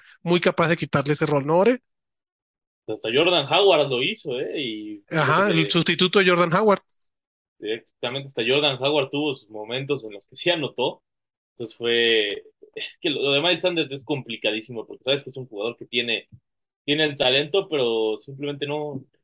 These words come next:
Speaker 2: no quieren que pase y no, al parecer <laughs> nunca va a ocurrir que sea, eh, el que creíamos que era Miles Sanders. Sin embargo, todavía este sí me atrevo a alinearlo esta semana uno y ya si, si fracasa,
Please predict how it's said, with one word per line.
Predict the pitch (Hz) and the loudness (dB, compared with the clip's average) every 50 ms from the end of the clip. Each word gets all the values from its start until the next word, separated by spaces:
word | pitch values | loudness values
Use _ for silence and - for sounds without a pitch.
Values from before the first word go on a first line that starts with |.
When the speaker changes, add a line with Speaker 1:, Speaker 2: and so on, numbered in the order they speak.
| _ _ _ _ | _ _ _ _
Speaker 2:
no | 123 131 143 139 - | -12 -10 -10 -10 -4
quieren | - 143 160 170 135 113 | -2 0 0 0 -2 -6
que | - 107 | -10 -10
pase | - 107 107 107 - 120 120 | -8 -8 -8 -8 -8 -10 -12
y | 110 98 92 92 92 95 101 | -12 -12 -16 _ _ _ -20
no, | 104 107 - _ _ _ - | -20 -20 -20 _ _ _ -18
al | 110 107 | -18 -12
parecer | - 101 98 - - _ - 135 - _ | -10 -10 -10 -10 -14 _ -20 -20 -20 _
<laughs> | _ | _
nunca | 127 135 147 143 135 127 110 | -12 -12 -10 -8 -6 -2 -2
va | 117 | 0
a | 120 | -2
ocurrir | 117 - 120 107 110 113 110 - _ _ _ _ _ _ _ _ _ _ _ | -2 -4 -10 -8 -8 -8 -8 -10 _ _ _ _ _ _ _ _ _ _ _
que | - 113 104 | -10 -8 -6
sea, | - 117 117 117 117 113 113 110 107 101 | -4 -2 0 2 2 4 4 2 2 2
eh, | 98 98 98 101 110 | 2 0 -2 -2 -4
el | 107 101 - | -8 -8 -12
que | 101 _ | -18 _
creíamos | _ 117 107 107 117 120 120 120 113 110 - | _ -2 0 0 0 -2 -4 -6 -10 -12 -10
que | _ 117 | _ -4
era | 117 127 123 | -4 -4 -4
Miles | 120 117 110 110 - | -4 -6 -6 -6 -8
Sanders. | 117 123 131 151 147 143 - _ _ _ _ _ _ _ _ _ | -10 -6 -4 -4 -6 -6 -12 _ _ _ _ _ _ _ _ _
Sin | - 127 | -6 -4
embargo, | 135 156 185 196 185 - - 147 143 147 _ _ | 0 2 2 2 2 0 -4 -10 -14 -16 _ _
todavía | 220 233 240 226 226 226 226 226 | 4 4 6 4 4 4 4 4
este | 220 220 - 202 196 | 2 0 -4 -8 -8
sí | - 190 190 | -6 -6 -4
me | 190 | -4
atrevo | 185 185 170 170 170 160 | -4 0 0 0 2 2
a | 139 | 0
alinearlo | 117 107 107 113 120 127 131 139 139 | 0 -2 -4 -4 -4 -4 -4 -4 -6
esta | 127 - 131 | -6 -6 -8
semana | 113 - 110 107 117 123 123 113 113 | -10 -10 -10 -8 -6 -6 -4 -4 -6
uno | 120 127 139 135 | -6 -6 -6 -6
y | 127 110 | -4 -2
ya | 113 110 110 | 0 -2 -2
si, | - - 117 101 90 87 | -4 -10 -12 -12 -12 -14
si | - - - 107 | -18 -18 -18 -16
fracasa, | - - 113 107 - - 131 131 135 139 165 170 202 208 - | -10 -6 -6 -6 -4 -2 0 0 0 0 -2 -2 -4 -4 -10